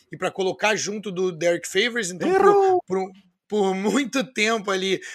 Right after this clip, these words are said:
Speaker 1: é, por, por pelo menos dois, três anos ali, ha-, havia muita esperança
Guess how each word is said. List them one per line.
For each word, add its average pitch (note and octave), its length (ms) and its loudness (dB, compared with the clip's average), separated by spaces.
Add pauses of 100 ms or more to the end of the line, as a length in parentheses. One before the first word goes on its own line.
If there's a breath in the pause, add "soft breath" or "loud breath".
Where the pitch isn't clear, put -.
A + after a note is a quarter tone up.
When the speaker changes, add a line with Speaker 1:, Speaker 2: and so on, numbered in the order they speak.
(120)
Speaker 1:
é, F3 220 -2
por, E3+ 260 -8
por F#3 240 -4
pelo G3+ 140 0
menos G3+ 240 -2
dois, F#3+ 240 2
três F3+ 300 0
anos F#3 180 -6
ali, F3 160 0
ha-, F3+ 220 -4
havia F3 240 -8
muita F#3+ 180 -6
esperança G3 640 -2